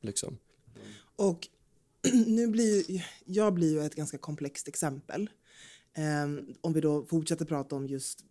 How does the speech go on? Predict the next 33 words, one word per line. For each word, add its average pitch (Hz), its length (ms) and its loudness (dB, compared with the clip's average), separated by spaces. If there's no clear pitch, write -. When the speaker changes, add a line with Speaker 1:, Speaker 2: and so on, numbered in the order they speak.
Speaker 2:
hierarkier 147 920 -4
och, - 340 -14
eh, 135 340 -8
kolorism. 175 580 -2
Så 170 60 -8
kolorism 220 500 2
är 160 40 2
ju 156 80 0
också 151 240 -2
ett, 143 180 -4
ett 147 100 -6
viktigt 147 240 -4
begrepp 147 340 -6
att 147 60 -10
ha 151 80 -6
med 160 360 0
och - 240 -8
är 160 100 -2
en 156 120 2
del 196 320 4
av 143 160 -4
den 139 280 -4
koloniala 139 540 -6
historia 143 580 -2
som 143 160 -12
vi 127 80 -14
har. 135 240 -12
Och 165 60 -6
just 160 200 -2
det 139 60 -10
här 151 60 -12
med 147 100 -6
maktstrukturer. 160 800 -4